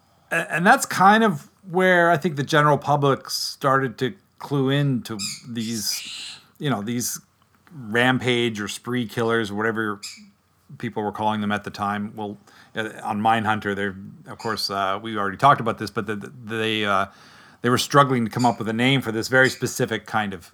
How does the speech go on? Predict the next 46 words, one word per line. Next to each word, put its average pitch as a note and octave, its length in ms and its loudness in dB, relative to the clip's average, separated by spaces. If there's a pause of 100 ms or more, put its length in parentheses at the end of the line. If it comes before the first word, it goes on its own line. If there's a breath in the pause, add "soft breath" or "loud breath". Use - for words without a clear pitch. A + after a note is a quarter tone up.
of, G2 300 -6
uh, F#2+ 380 2
of G2+ 240 -14
killer B2 400 0 (340 loud breath)
and G#2+ 120 -4
psychological A2 540 -4
profile. G#2+ 680 -2
Uh, A2 320 2 (400 loud breath)
and B2 120 0
then C3 100 4
Richard A#2+ 300 -2
Speck C#3+ 320 2
came A2+ 200 -2
along A2 320 -2
in G#2 60 -4
the G#2 80 -6
sixties, A#2 540 -2
and G#2+ 120 -4
that A#2+ 120 0
was A2 100 -6
a G#2+ 60 -8
famous G#2 360 -6
case G#2 320 -6
where G#2 100 -6
he G#2 80 -4 (640)
killed G#2 360 -6
a G#2 180 -8
number G2+ 220 -4
of F2+ 120 -10
nurses C#3+ 640 0 (420 loud breath)
in, A2+ 200 -2
in A2+ 160 -8
the G#2+ 60 -6
course A2 320 -4
of G2+ 120 -8
a G2 180 -4
one-night G#2 640 -6
kind G2+ 180 -10
of F#2+ 100 -12
drunken G2 380 -8
spree. G2+ 480 -8 (480 loud breath)
And, C#3 320 4
uh, C3 480 6 (240)
you F3 100 -6
know, D3+ 220 0
th-, E3+ 120 -12